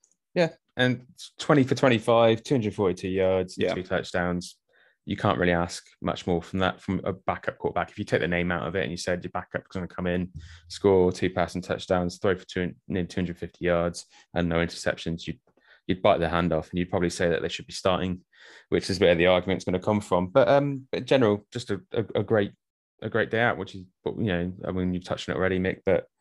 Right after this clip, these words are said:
Speaker 1: if, if I was to say, <laughs> if I was to offer you, offer you those starts, stats at the start of the day,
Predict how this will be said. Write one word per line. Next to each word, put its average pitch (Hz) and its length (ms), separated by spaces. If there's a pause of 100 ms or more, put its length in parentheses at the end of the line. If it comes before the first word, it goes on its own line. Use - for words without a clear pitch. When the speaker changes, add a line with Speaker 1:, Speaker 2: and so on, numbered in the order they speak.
(420)
Speaker 1:
if, - 220
if - 180
I 104 60
was 95 140
to 101 80
say, - 140
<laughs> - 20
if 107 160
I 98 60
was 98 160
to 95 80
offer 101 180
you, 92 340 (140)
offer - 260
you 95 120
those 95 200
starts, - 500
stats - 280
at - 80
the - 80
start - 280
of 87 60
the 87 80
day, 92 300